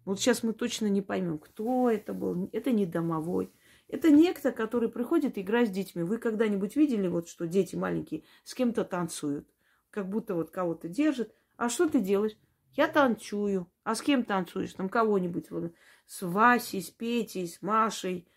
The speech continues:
А у меня подружка, а вот у меня друг». И всегда воспринимает это как, ну, ребёнок фантазирует, играется. А не надо так думать.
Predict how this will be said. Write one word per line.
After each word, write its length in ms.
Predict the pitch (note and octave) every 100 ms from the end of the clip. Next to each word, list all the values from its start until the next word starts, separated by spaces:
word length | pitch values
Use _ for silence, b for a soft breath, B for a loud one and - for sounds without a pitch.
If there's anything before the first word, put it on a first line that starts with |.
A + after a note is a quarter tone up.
| b -
А 100 | G3
у 20 |
меня 240 | A3 B3
подружка, 800 | A#3 G3 F3 G3+ G#3+ - F#3 F3
а 40 |
вот 300 | F#3+ A3+ B3+
у 40 | F#3
меня 340 | F#3 F#3 F3 b b b
друг». 480 | - E3+ A3+ A3+ - - -
И 200 | A3 G#3+
всегда 360 | - A#3+ D4
воспринимает 640 | E4 C4+ A3+ A#3 C4+ D4 B3
это 180 | G3+
как, 240 | F#3 F3 -
ну, 120 | E4
ребёнок 540 | D4+ B3+ A3+ D4+ B3+ -
фантазирует, 680 | G3 G3 G#3 G3+ A3+ F#3 -
играется. 600 | F3+ F3+ G3 F#3+ - - b b b
А 120 | - A3+
не 100 | C4
надо 400 | A3 D#3 C#3+ - _ _ _ _ _ _ F3+
так 200 | E3+ D#3+
думать. 440 | D#3+ D#3+ D3 D3